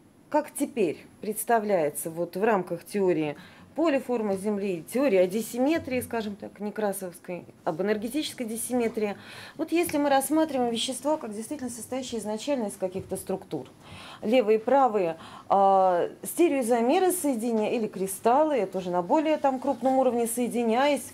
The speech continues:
формы, они образуют нечто всё равно, это, это новый уровень иерархии, но подобие, оно соблюдается неизбежно. А,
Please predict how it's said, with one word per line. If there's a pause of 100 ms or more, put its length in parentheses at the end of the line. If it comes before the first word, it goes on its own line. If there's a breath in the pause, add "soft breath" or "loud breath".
формы, (380 loud breath)
они
образуют
нечто
всё
равно, (160 loud breath)
это, (100)
это
новый
уровень
иерархии,
но
подобие,
оно
соблюдается
неизбежно. (880 loud breath)
А,